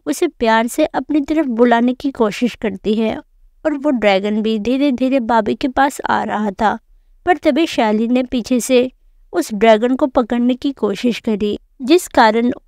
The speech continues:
उस ड्रैगन को काफ़ी ज़्यादा तकलीफ हो रही थी। तभी बार्बी शैली से बोलती है कि ये सारे डिवाइस बंद कर दो। जैसे ही शैली उस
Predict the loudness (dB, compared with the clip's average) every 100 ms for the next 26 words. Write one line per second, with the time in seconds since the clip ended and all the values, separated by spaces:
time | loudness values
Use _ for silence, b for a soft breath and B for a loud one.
0 | -6 -6 -4 0 2 2 2 4 4 4
1 | 2 2 0 2 4 2 0 -2 0 0
2 | -2 -2 0 0 -2 -2 -2 -2 -6 -10
3 | _ -2 0 2 4 4 4 0 0 0
4 | -4 -2 0 0 -2 -2 -2 0 -2 -2
5 | -2 -2 -2 -4 0 -2 0 2 2 2
6 | 2 2 0 0 0 0 -2 -2 0 0
7 | -2 -8 _ 2 4 4 2 2 2 2
8 | 2 2 -2 0 -4